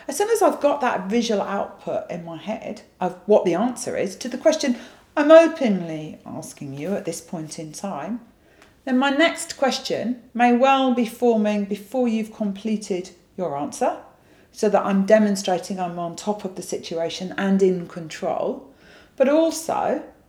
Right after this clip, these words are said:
I'm driving to demonstrate that the image I had in my head was right before we started. And it has a fascinating impact on this open question, because it drives in assumptions. So I might have one open question for you,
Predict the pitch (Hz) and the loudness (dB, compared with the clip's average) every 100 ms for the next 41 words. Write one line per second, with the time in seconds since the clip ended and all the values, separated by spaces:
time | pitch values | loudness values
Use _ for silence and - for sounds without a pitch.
0 | _ 233 226 214 226 226 220 214 202 - | _ 0 2 4 8 8 8 2 -2 -4
1 | 196 214 208 196 190 - 143 151 - - | 2 2 4 0 -4 -4 -2 -2 -4 -8
2 | - 208 202 - 165 160 165 160 160 160 | -4 -2 -2 -2 -6 -6 -6 -8 -10 -8
3 | 156 156 180 180 - - - 226 196 196 | -8 -8 -6 -4 -4 -8 -6 -4 -4 -4
4 | 339 330 - - - _ _ _ _ _ | -6 -6 -10 -18 -20 _ _ _ _ _
5 | _ _ _ _ _ _ 214 233 220 208 | _ _ _ _ _ _ -2 0 2 2
6 | 208 - 262 247 - 208 190 202 185 208 | 0 -2 -2 -2 -2 -2 -2 -6 -4 -4
7 | 196 - - 185 180 190 160 156 190 196 | -4 -8 -8 -10 -10 -4 -4 -4 -8 0
8 | 330 - - - - _ _ _ _ 220 | -2 -2 -12 -16 -18 _ _ _ _ -8
9 | 247 233 - 208 170 165 160 156 - 247 | -4 -4 -2 0 0 -2 -6 -6 -6 -6
10 | 185 - 156 151 190 202 226 208 202 190 | -6 -8 -8 -4 -2 0 0 -2 -4 0
11 | 190 180 175 170 170 - 247 - 180 160 | 0 2 0 -2 -8 -4 -4 -4 -12 -12
12 | - 139 - 160 | -14 -12 -10 -8